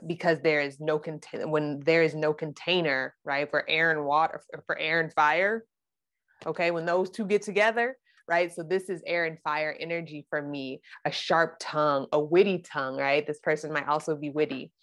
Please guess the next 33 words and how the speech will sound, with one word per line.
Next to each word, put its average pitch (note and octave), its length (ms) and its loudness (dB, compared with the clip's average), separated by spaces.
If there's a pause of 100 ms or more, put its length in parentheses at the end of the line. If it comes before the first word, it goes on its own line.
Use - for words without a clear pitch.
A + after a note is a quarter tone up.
(300)
Um, D3 320 2
now E3 180 4
let F3+ 140 6
it, A3+ 160 6
let's G3 200 0
get A3+ 140 0
into A3+ 220 -2
the E3 100 -6
symbolism. C#3 640 -4
In E3+ 160 -2
particular, B3 880 2
the G3 140 0
Light C#3+ 420 -2
Seer's A3 320 -2
Tarot, G3+ 580 -2 (320)
the F3 100 -10
swords G3+ 440 4
are C4 220 4
always F3 380 6
accompanied F3+ 600 -4
by D#3+ 200 2
these D#3+ 280 -8 (160)
ravens, G3 720 0 (300)
I A#3+ 100 2
believe, C#4 480 0 (880)
which F3+ 220 0
I C4 100 6
love. D3+ 500 2 (300)
And F3+ 100 2
I'm F3+ 140 2
not G3 260 2
really F#3+ 300 6
familiar D#3+ 880 2